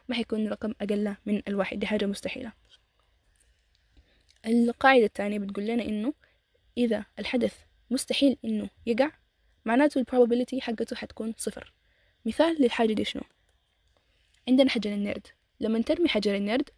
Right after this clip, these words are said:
مستحيل يجيك رقم أكبر من سبعة، فاحتمالية حدوث هذا الحدث، يعني احتمالية، آه، إنه ترمي حجر النرد ويجيك رقم أكبر من السبعة، دي حاجة مستحيلة،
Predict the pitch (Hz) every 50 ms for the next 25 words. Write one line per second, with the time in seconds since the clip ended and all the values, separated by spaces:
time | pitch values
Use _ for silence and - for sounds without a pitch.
0 | _ - 254 285 - - - - 254 254 277 262 - 214 208 196 220 220 - -
1 | 220 214 214 - 208 214 226 - _ - 208 202 196 208 208 269 285 214 202 202
2 | 202 - - _ - - - 208 214 - 262 - - _ _ - - - _ _
3 | - - - - - 208 214 214 208 220 262 285 277 269 - _ _ _ _ _
4 | - - 196 226 247 - - - 220 233 226 202 202 208 208 - - 202 202 208
5 | 208 - - 220 226 359 - - _ _ _ _ _ - 208 208 214 - - -
6 | 208 202 202 202 214 240 240 220 208 - - - - - - _ _ - 208 202
7 | 202 202 202 233 220 220 226 220 214 - 233 233 220 208 - 226 214 - 202 214
8 | 202 202 214 220 214 202 - 202 208 190 - 233 - - - 226 220 - 214 202
9 | 214 - - 233 214 - 208 208 233 240 220 - - - - 240 233 233 247 311
10 | - _ - - _ _ _ _ _ - - _ 196 196 247 - 277 277 254 240
11 | 226 226 - - - - 285 254 214 220